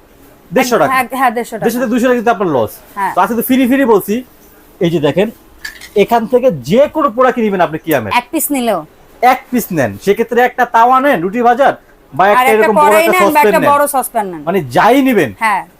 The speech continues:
Speaker 1: একটা
Speaker 2: সাইজ
Speaker 1: চামচ,
Speaker 2: যাই হোক।
Speaker 1: একটা থাকবে চামচ।
Speaker 2: হ্যাঁ।
Speaker 1: একটা চামচ থাকবে, আর খুন্তি
Speaker 2: একটা
Speaker 1: না, আর এই
Speaker 2: খুন্তি।
Speaker 1: চামচ নেন।
Speaker 2: যে কোনো একটা।
Speaker 1: যে কোনো একটা চামচ থাকবে, আর চারটা ছোবা দিব আপু।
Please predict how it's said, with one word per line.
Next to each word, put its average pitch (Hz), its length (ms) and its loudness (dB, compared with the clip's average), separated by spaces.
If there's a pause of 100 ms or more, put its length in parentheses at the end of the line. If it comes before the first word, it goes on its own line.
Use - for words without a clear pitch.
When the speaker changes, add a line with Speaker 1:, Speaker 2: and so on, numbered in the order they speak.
Speaker 1:
একটা 185 200 0
Speaker 2:
সাইজ 233 120 4
Speaker 1:
চামচ, 226 180 2
Speaker 2:
যাই 359 220 4
হোক। 254 180 2
Speaker 1:
একটা 202 160 -2
থাকবে 233 200 0
চামচ। 190 340 0 (140)
Speaker 2:
হ্যাঁ। 233 300 -2 (420)
Speaker 1:
একটা 220 140 -4
চামচ 240 280 2
থাকবে, 240 240 0
আর 196 80 2
খুন্তি 214 280 -2
Speaker 2:
একটা 277 140 2
Speaker 1:
না, 285 80 4
আর 277 60 2
এই - 0 -
Speaker 2:
খুন্তি। 254 140 2
Speaker 1:
চামচ 214 300 2
নেন। 113 160 -4 (260)
Speaker 2:
যে 339 140 0
কোনো 392 160 2
একটা। 247 280 0 (100)
Speaker 1:
যে 160 120 0
কোনো 254 140 2
একটা 226 140 0
চামচ 247 200 -2
থাকবে, 254 440 2 (380)
আর 151 100 0
চারটা 226 280 0
ছোবা 185 260 2
দিব 120 200 0
আপু। 107 200 -4